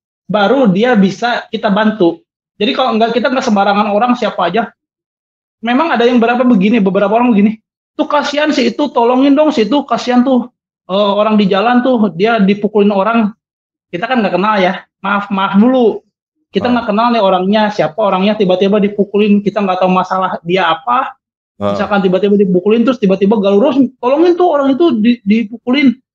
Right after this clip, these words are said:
Speaker 2: Ah.
Speaker 1: Nah, nggak, nggak bisa seperti itu.
Speaker 2: Itu tugas
Speaker 1: Jadi
Speaker 2: polisi,
Speaker 1: gitu.
Speaker 2: Pak, gitu ya?
Speaker 1: Nah, iya.
Speaker 2: Itu tugas polisi, itu bukan tugas Galarua itu.
Speaker 1: Karena ada, ada, ada beberapa orang yang seperti itu ke kita laporan, "Ini
Speaker 2: Hmm.
Speaker 1: ada masalah di sini," gitu loh.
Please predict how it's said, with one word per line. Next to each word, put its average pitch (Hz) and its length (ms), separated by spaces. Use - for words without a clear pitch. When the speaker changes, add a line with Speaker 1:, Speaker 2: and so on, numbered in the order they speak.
Speaker 2:
Ah. - 240
Speaker 1:
Nah, 190 280
nggak, 214 240
nggak 214 160
bisa 220 160
seperti 214 480
itu. 196 280
Speaker 2:
Itu 117 240
tugas 147 340
Speaker 1:
Jadi - 100
Speaker 2:
polisi, 185 360
Speaker 1:
gitu. 180 120
Speaker 2:
Pak, 165 180
gitu 113 180
ya? - 20
Speaker 1:
Nah, 202 180
iya. 233 240
Speaker 2:
Itu 208 80
tugas 170 180
polisi, 196 480
itu 190 80
bukan 156 220
tugas 143 180
Galarua 180 540
itu. 156 340
Speaker 1:
Karena 311 240
ada, 285 100
ada, 277 260
ada 269 160
beberapa 226 320
orang 294 240
yang 311 80
seperti 202 320
itu 269 160
ke 214 240
kita 208 140
laporan, 208 680
"Ini 262 380
Speaker 2:
Hmm. 190 100
Speaker 1:
ada 262 80
masalah 277 480
di 269 80
sini," 269 400
gitu 175 220
loh. 135 180